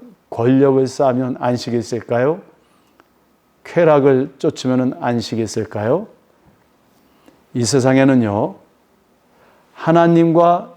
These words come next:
나와 이웃과의, 하나님과 나와 환경과의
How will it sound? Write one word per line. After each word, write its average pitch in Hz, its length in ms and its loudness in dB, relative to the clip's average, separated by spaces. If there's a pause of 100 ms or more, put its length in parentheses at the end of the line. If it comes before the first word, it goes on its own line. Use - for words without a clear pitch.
(180)
나와 131 500 4
이웃과의, 120 800 -2 (220)
하나님과 180 920 -2
나와 139 540 2 (480)
환경과의 123 680 -6